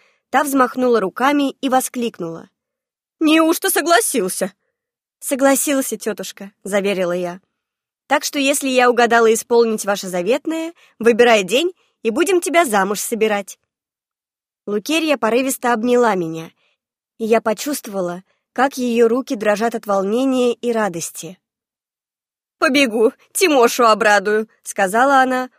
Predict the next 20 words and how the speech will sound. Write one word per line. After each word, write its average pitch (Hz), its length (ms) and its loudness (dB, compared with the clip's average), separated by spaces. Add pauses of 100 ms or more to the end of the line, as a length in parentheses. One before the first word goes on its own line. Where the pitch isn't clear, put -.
(100)
уже 233 220 0
поворачиваясь 220 680 -2
к 196 60 -14
двери. 175 480 -6 (1160)
Тут 277 200 -2
я 294 200 0
опомнилась. 185 760 0 (840)
«Батюшки, 262 720 0 (300)
а 277 120 2
Тимошу-то 339 540 0
мы 302 100 0
не 294 100 0
спросили?» 302 800 -2 (520)
Лукерья 269 480 0
отмахнулась. 214 760 -6 (580)
«А 320 140 2
то 320 160 0
что 240 260 2
ж 196 80 -4
я, 196 260 0